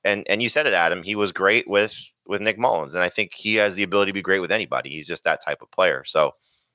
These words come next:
uh, it's, it's one of those things. And, and Dave kind of alluded to this with, you know, taking Breece Hall second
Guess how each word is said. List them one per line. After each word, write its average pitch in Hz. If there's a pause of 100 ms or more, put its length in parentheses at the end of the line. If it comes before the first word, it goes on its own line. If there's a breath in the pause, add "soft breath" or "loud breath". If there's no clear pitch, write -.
(180)
uh, 78 (120)
it's, - (500 soft breath)
it's 92
one 113
of 107
those 95
things. 107
And, 92
and 87
Dave 92
kind 92
of 82
alluded 98
to 87
this 80
with, 82 (720 soft breath)
you 92
know, 87
taking 92
Breece 90
Hall 82
second 101